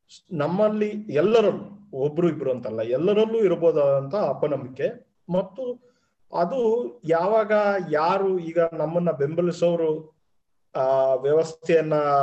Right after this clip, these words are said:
ಮ್ಯಾನ್ ಮಾಡ್ತಾ ಇದಾರ, are the people who are manning the system today, do I support them, do I oppose them?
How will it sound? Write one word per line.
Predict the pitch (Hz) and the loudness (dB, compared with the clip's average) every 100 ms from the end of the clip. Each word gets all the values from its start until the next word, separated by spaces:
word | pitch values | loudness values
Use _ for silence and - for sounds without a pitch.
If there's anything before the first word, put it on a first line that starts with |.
| 135 | 2
ಮ್ಯಾನ್ | 127 139 147 | 2 -2 -2
ಮಾಡ್ತಾ | 139 127 123 | -2 -2 -2
ಇದಾರ, | 113 110 107 104 _ _ _ - | -2 -4 -6 -10 _ _ _ -8
are | 131 143 | -6 -2
the | 147 147 | -4 -4
people | 180 202 175 | -2 0 4
who | 170 | 4
are | 151 135 | 2 0
manning | 156 190 170 | 0 0 -2
the | |
system | 143 156 - 175 151 | -4 -8 -6 -6 -4
today, | 147 147 120 - _ _ _ _ _ 143 | 0 2 0 -6 _ _ _ _ _ 0
do | 165 | 4
I | 175 175 | 4 4
support | - 202 180 170 | -2 0 0 2
them, | 190 214 208 | 0 -2 0
do | - | 2
I | 147 | 4
oppose | 131 123 143 131 127 | 4 2 -2 -4 -4
them? | 113 | -8